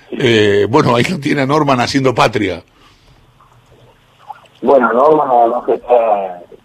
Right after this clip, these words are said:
Speaker 2: en, en, en este país, está en una base emblemática
Speaker 1: Ujú.
Speaker 2: de todas las, de las trece bases que tiene la Argentina en la Antártida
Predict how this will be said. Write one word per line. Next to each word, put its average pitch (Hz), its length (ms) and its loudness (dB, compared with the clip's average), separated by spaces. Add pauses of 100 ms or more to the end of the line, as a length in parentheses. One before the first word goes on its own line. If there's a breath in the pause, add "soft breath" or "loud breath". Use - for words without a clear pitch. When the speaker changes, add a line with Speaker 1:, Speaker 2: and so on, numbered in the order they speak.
Speaker 2:
en, 95 100 -18
en, 101 460 -8
en 101 80 -12
este 98 200 -8
país, 120 260 2
está - 160 -10
en 98 140 -6
una 95 140 -8
base 104 320 -4
emblemática - 680 -4 (380)
Speaker 1:
Ujú. 110 200 -2
Speaker 2:
de 101 120 0
todas 92 320 4
las, 87 160 -2 (200)
de 92 140 -2
las 90 160 0
trece - 280 2
bases 101 300 0
que 92 120 -6
tiene 92 280 -8
la 92 100 -2
Argentina 92 580 -6
en 85 80 -14
la 87 80 -10
Antártida 95 640 -4